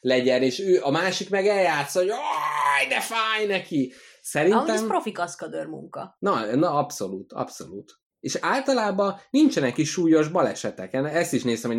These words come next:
Speaker 1: nem, egyszer volt a kilencvenes években, valakit véletlenül megöltek,
Speaker 2: Véletlen.
Speaker 1: de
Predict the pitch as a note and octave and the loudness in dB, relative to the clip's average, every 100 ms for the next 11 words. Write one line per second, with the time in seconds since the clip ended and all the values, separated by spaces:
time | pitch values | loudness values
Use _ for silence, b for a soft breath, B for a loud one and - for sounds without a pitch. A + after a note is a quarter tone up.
0 | C3 B2+ A#2+ B B G3 F#3+ D#3+ C3 C3+ | 2 0 -2 B B -4 -2 -2 0 2
1 | B2+ - E3+ B2 A2+ A2+ G#2+ C#3+ B2 G#2+ | 0 0 -2 -2 -4 -6 -4 -2 0 -2
2 | G#2 B2 B2+ - G#2+ A#2+ G#2 G#2 G#2 G#2+ | -2 0 0 -2 -4 -4 -4 -8 -8 -6
3 | G#2+ G2+ C3+ - - C3+ D3+ D3 B2+ B2+ | -6 -6 -8 -10 -16 -14 -12 -4 2 2
4 | B2+ B2 | 2 -2